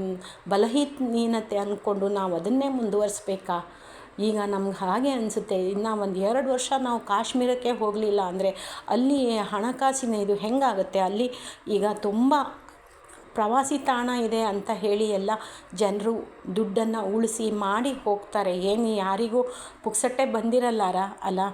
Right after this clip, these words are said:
ಈಗ ಭಯೋತ್ಪಾದಕರಿಗೆ ಪುಕ್ಸಟ್ಟೆ ಬಂದಿದೆ ಅಂತ ಇವರಿಗೆ, ನಮಗೆಲ್ಲ ಪುಕ್ಸಟ್ಟೆ ಯಾರೂ ಕೊಡಲ್ಲ ದುಡ್ಡು. ಹಾಗಾಗಿ ನಾವು ಒಂದು ಎರಡು ವರ್ಷ ಆ ಕಡೆ ಹೋಗಲೇಬಾರ್ದು, ಬೇರೆ ಕಡೆ ಹೋಗಬೇಕು, ಅಮರನಾಥ ಹೋಗಬೇಕು,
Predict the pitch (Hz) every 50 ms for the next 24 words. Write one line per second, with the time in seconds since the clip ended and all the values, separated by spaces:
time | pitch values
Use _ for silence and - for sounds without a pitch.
0 | - - - - - - - 214 208 214 214 185 208 185 208 247 269 269 269 -
1 | 277 262 254 247 240 254 240 226 226 226 220 226 - 214 - - 247 226 - 233
2 | 226 208 208 208 208 214 208 196 202 196 196 190 - 208 208 196 185 190 196 220
3 | 247 262 233 226 214 220 - - - - - 220 208 233 277 285 302 302 302 285
4 | 294 - 233 - - 262 262 262 254 247 226 196 190 202 226 254 247 254 214 185
5 | 190 202 214 202 190 170 160 175 165 165 160 160 - - - - - - - -
6 | - - - - - - - - - - - - - - - 226 214 233 277 269
7 | 302 311 262 285 302 294 262 240 226 233 240 240 220 214 214 214 - - - 214
8 | 208 196 190 208 233 269 269 277 269 240 - - - 254 220 190 190 - 214 202
9 | 214 220 214 196 180 - - 196 220 247 269 269 254 208 208 190 185 180 170 170
10 | 190 233 269 311 339 349 349 339 - 240 233 208 180 202 190 185 175 185 180 180
11 | 202 190 180 180 196 220 247 240 233 220 202 190 - - 190 180 190 180 180 180
12 | 180 190 185 - - 185 185